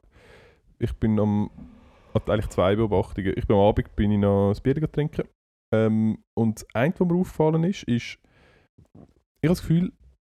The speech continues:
es, ich weiss nicht, ob es an Corona liegt oder ob das jetzt einfach ob das schon länger so ist und es mir einfach bis jetzt nicht aufgefallen ist,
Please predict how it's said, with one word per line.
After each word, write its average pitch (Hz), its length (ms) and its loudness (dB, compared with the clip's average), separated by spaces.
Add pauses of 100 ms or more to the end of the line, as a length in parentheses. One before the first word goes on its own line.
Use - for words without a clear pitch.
(960)
es, - 140 -6 (260)
ich 117 80 0
weiss 147 140 4
nicht, 175 80 4
ob - 60 -4
es - 80 -4
an 107 180 -2
Corona 123 460 4
liegt 185 600 -2 (160)
oder 120 320 4
ob 110 100 0
das 117 120 -4
jetzt - 160 0
einfach 92 460 0 (300)
ob 104 160 -2
das - 180 -2
schon 101 300 4
länger 113 220 2
so 127 120 2
ist 117 100 0
und 113 80 2
es - 80 -12
mir 104 120 4
einfach 98 140 0
bis - 120 -2
jetzt 101 160 -4
nicht 98 100 -6
aufgefallen 131 380 -2
ist, 160 120 -4